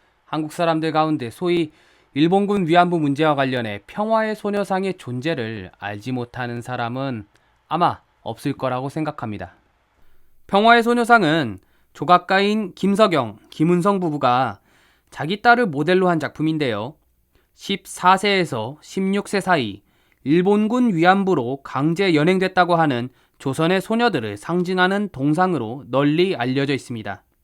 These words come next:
이 동상이 처음 설치된 것은 천구백구십이 년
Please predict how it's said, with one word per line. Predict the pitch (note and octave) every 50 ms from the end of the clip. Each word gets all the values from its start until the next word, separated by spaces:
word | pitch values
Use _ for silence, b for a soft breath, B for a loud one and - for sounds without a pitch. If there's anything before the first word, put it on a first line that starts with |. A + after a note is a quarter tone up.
| _ _ _ _ _ b b b b b b b b b b b
이 | - F#3 G#3+
동상이 | G#3 G#3 G#3+ G#3 G#3 A3+ A3+ G#3 G3 F#3
처음 | F#3+ A3 A#3 A#3 A3
설치된 | - A#3+ A#3+ - - A#3+ A#3+ A#3
것은 | A3+ A3 G3+ - C#3 C3 C#3 C#3 A#2 G2+ F#2 F#2+ b b b b b b b b b b
천구백구십이 | - - E3 D#3+ E3+ F#3 F3+ F3+ F3+ F3 F#3 F#3+ F3+ G3
년 | F3 D3 A#2+ A#2 C3 E3 G#3 G#3